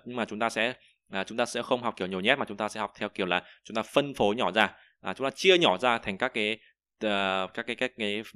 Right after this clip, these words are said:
mảng từ vựng có, ờ, nhỏ hơn để chúng ta học nó dễ dàng, dễ dàng hơn. Chứ không, chúng ta không nên học một lúc mà nhồi hết nhét một đống như vậy thì học nó sẽ không hiệu quả và dễ bị rơi dụng từ vựng. Chúng ta học, à, chậm nhưng mà chắc là ok rồi. Và hôm nay chúng ta sẽ học đến, à, từ vựng số thứ tự là ba mươi mốt nha.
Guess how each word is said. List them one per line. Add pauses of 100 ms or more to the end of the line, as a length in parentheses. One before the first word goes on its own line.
(200)
mảng
từ
vựng
có,
ờ,
nhỏ
hơn (100)
để
chúng
ta
học
nó
dễ (140)
dàng,
dễ
dàng
hơn. (380)
Chứ
không,
chúng
ta
không
nên
học
một
lúc
mà
nhồi
hết
nhét
một
đống
như
vậy
thì
học
nó
sẽ
không
hiệu
quả
và
dễ
bị
rơi
dụng
từ
vựng. (300)
Chúng
ta
học,
à,
chậm
nhưng
mà
chắc
là
ok
rồi. (320)
Và
hôm
nay
chúng
ta
sẽ
học
đến,
à,
từ
vựng
số
thứ
tự
là
ba
mươi
mốt
nha.